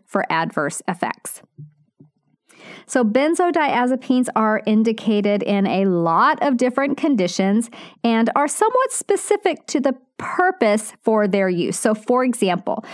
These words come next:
the benzos that you might use for someone who has insomnia are likely going to be different than those used for someone with generalized anxiety disorder.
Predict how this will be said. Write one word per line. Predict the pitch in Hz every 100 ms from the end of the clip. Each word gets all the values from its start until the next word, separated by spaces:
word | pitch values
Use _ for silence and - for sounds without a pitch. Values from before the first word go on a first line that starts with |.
| - -
the | 226
benzos | 196 240 254 262 262 254 254 247
that | 233 214 196
you | 214
might | 202 202
use | 185 202 202 202 -
for | 202 190 185 185 - -
someone | - 208 196 196 185 180 - - - -
who | 208
has | 180 180 185
insomnia | - 175 - 208 233 415 247 156 165 240 - - - -
are | 320
likely | 330 359 359
going | 320 294
to | 277
be | 277
different | 226 254 240 233 220
than | 202
those | 196 190 185
used | 185 180 -
for | - 185 175
someone | 175 185 170 170
with | 170 170 208
generalized | 196 175 170 156 151 147 160 -
anxiety | 170 165 151 151 156 156 117
disorder. | 120 - 117 - 120